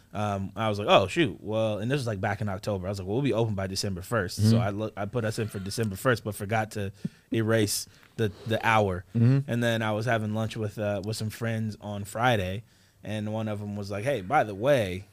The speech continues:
Speaker 1: you know you guys are supposed to be open tomorrow, right?" And I was like, "What?" And like, "Yeah, it's on Google. You guys are open tomorrow." <laughs>
Speaker 2: Yo, I
Speaker 1: So
Speaker 2: kinda, I
Speaker 1: I just
Speaker 2: kinda ha-
Speaker 1: called Clark and said, "Let's open."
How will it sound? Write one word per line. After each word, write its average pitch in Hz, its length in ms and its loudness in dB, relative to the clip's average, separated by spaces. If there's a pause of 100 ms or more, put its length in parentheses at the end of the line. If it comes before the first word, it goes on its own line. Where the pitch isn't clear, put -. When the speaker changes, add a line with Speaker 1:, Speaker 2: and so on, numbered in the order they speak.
Speaker 1:
you 113 100 -4
know 135 100 4
you 135 120 4
guys 117 200 2
are 110 40 -6
supposed 107 280 -2
to 95 60 -8
be 95 140 -8
open 139 300 0
tomorrow, 87 360 -10
right?" 120 260 -2 (680)
And 95 460 -4
I 107 160 -2
was 113 160 -2
like, 98 160 -4
"What?" - 260 0
And 101 160 -6
like, 95 160 -6
"Yeah, 104 160 0
it's 90 140 -6
on 101 120 -4
Google. 95 400 -2
You 110 60 0
guys 139 240 0
are 127 80 0
open 113 300 2
tomorrow." 107 440 -2 (120)
<laughs> 127 100 -2
Speaker 2:
Yo, 160 320 6
I 139 120 8
Speaker 1:
So 214 180 8
Speaker 2:
kinda, 98 180 4 (240)
I 120 40 10
Speaker 1:
I 123 40 10
just - 60 6
Speaker 2:
kinda 156 220 10
ha- 147 80 8
Speaker 1:
called 101 100 2
Clark 107 240 -2
and 101 80 -6
said, 95 240 -2
"Let's 98 120 -2
open." 107 220 -4